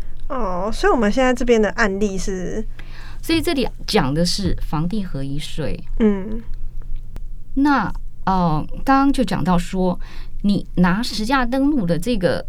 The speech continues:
Speaker 2: 价格来认定成本，假设，假设他说你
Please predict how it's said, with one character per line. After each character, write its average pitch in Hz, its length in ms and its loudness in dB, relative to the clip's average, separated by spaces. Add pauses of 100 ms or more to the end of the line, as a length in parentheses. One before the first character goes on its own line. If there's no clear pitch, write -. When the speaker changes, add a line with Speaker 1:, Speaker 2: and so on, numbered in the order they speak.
(100)
Speaker 2:
价 254 360 0
格 156 200 -2
来 160 220 0
认 208 260 2
定 185 260 0
成 156 340 0 (120)
本， 170 180 0 (220)
假 - 240 2
设， - 320 6 (120)
假 - 240 0
设 214 300 2
他 196 180 0
说 202 180 0
你 175 220 2